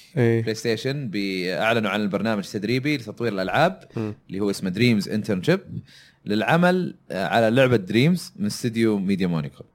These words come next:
Speaker 2: ال-
Speaker 1: هذه
Speaker 2: لعبة
Speaker 1: لعبة
Speaker 2: دريمز.
Speaker 1: واحدة من حصريات البلاي ستيشن يا جماعة، وتكلموا عنها
Speaker 2: اللي
Speaker 1: في
Speaker 2: عالم سووا ألعاب
Speaker 1: إيه.
Speaker 2: جواتها.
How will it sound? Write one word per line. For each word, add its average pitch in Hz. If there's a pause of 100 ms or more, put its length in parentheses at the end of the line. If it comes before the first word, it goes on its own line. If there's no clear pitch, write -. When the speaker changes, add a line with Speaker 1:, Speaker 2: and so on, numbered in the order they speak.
(340)
Speaker 2:
ال- 80 (140)
Speaker 1:
هذه 127
Speaker 2:
لعبة 120
Speaker 1:
لعبة 143
Speaker 2:
دريمز. 131
Speaker 1:
واحدة 143
من 131
حصريات 135
البلاي 113
ستيشن 120
يا 104
جماعة، 107
وتكلموا 110
عنها 127
Speaker 2:
اللي 135
Speaker 1:
في 139
Speaker 2:
عالم 147
سووا 135
ألعاب 117
Speaker 1:
إيه. 101
Speaker 2:
جواتها. 98